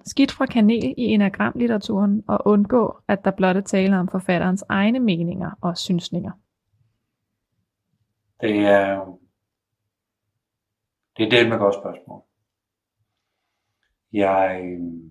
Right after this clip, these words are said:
Speaker 2: sidder aktuelt i den situation, hvor jeg faktisk i dag endelig er blevet færdig. Øh,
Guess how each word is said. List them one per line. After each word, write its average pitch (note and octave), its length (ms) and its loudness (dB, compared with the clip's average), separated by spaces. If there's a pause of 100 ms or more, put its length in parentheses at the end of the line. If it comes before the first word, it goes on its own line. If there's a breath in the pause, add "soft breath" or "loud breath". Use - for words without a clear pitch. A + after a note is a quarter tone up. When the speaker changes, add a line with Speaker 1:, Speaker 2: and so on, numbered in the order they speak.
(920)
Speaker 2:
sidder D3+ 300 6
aktuelt A#2+ 380 0
i A#2 60 -2
den A#2+ 160 0
situation, A2+ 600 -2
hvor G#2+ 160 2
jeg G2 140 6
faktisk A2+ 300 2
i - 180 -6
dag C3+ 320 0 (200)
endelig B2+ 420 2
er A2 180 -2
blevet G#2 280 -4
færdig. A2 440 2 (1120 loud breath)
Øh, F2 300 -6